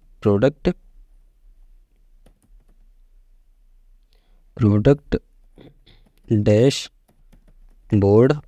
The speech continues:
डेटा, colon any type का, ठीक।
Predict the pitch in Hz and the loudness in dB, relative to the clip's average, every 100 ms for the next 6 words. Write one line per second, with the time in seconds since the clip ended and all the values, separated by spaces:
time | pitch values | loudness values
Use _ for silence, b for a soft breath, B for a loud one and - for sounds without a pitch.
0 | _ - _ _ _ _ 110 98 104 90 | _ -20 _ _ _ _ -4 0 0 0
1 | 117 - - _ _ - - - - - | -6 -10 -20 _ _ -20 -20 -20 -14 -2
2 | 104 123 165 - - - 139 117 92 85 | 0 2 0 -6 -16 -2 0 0 0 -6
3 | - - - - - - - - - - | -8 -14 -20 -20 -20 -20 -20 -20 -20 -20
4 | - - 165 | -12 -4 -2